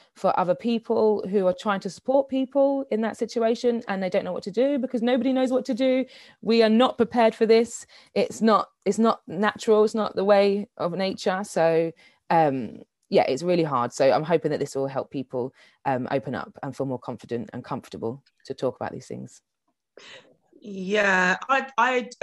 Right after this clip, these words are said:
Speaker 2: definitely agree, because I think that without having people who are willing to open up and speak about these things, even those people that are not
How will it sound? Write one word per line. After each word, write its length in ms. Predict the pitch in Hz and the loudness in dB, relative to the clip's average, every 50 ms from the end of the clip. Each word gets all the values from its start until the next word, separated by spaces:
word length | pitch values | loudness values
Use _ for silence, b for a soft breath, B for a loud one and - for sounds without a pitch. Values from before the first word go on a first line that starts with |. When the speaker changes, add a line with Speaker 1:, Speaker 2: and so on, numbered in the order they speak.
| 202 - | -4 -2
Speaker 2:
definitely 480 | 254 240 - - 254 214 - - 190 190 | -4 -6 -6 -4 -6 -6 -6 -4 -4 -4
agree, 420 | 185 190 214 220 220 214 196 185 | -4 -4 -4 -2 0 0 0 0
because 260 | 160 170 160 - 190 | -2 -6 -6 -6 -2
I 140 | 190 190 196 | -2 -2 -2
think 320 | 190 - 240 214 202 - 170 | -2 0 -2 -2 -2 -2 -2
that 220 | 185 170 156 - - B B B B B B B B B - | -2 -2 -2 -4 -8 B B B B B B B B B -12
without 600 | 170 180 214 208 180 214 214 214 220 220 214 - - | -6 -4 -4 -2 2 2 4 4 4 2 0 -6 -12
having 800 | - - 202 208 202 190 196 180 170 165 165 165 165 165 160 b b b b _ - | -10 -4 -2 -2 -2 -2 -2 -6 -6 -6 -8 -8 -10 -12 -14 b b b b _ -6
people 260 | 208 208 185 190 175 | -6 -4 -2 -2 -2
who 180 | 156 190 190 175 | -2 0 0 0
are 140 | 170 165 | 0 0
willing 340 | 165 196 190 185 170 175 165 156 - | -2 -2 -2 -2 -4 -4 -6 -8 -8
to 140 | 185 175 156 - - | -8 -10 -8 -4 -2
open 300 | 185 175 175 - 190 190 | -2 -2 -2 -4 -4 -4
up 160 | 175 170 - - | -4 -4 -6 -8
and 100 | 175 160 | -10 -10
speak 320 | - - - 208 208 - | -10 -8 -8 -8 -8 -8
about 260 | 180 - 151 139 117 107 | -6 -4 -4 -4 -4 -6
these 240 | 139 147 143 - | -8 -12 -12 -10
things, 280 | - 156 143 147 143 - | -8 -6 -6 -6 -6 -8
even 320 | 220 247 262 285 269 240 | -6 -6 -6 -4 -4 -2
those 200 | 214 202 190 185 | 0 0 0 0
people 300 | 190 - 202 190 - 180 | -4 -8 -12 -10 -8 -8
that 140 | 160 170 143 | -6 -6 -6
are 180 | - 135 160 165 | -4 -6 -6 -6
not 320 | 170 180 196 180 160 - | -4 -4 -4 -4 -4 -6